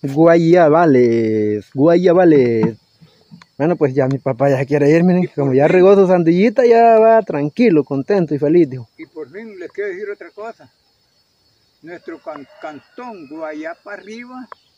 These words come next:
Speaker 2: se denominó el nombre de Gua-, Guayapa porque por todo el río de Guayapa, que pasa a mediación de todo, del cantón, estaba rodeada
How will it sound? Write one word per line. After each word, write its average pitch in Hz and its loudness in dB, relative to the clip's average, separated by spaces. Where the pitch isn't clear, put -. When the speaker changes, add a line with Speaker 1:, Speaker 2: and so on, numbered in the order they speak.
Speaker 2:
se 196 -10
denominó 160 -16
el 180 -18
nombre 190 -18
de 175 -16
Gua-, 135 -20
Guayapa 147 -16
porque 214 -20
por 127 -20
todo 202 -14
el 185 -14
río 190 -14
de 151 -14
Guayapa, 180 -16
que 147 -20
pasa 170 -16
a 160 -16
mediación 156 -16
de 180 -16
todo, 165 -18
del 135 -18
cantón, 170 -20
estaba 175 -14
rodeada 185 -12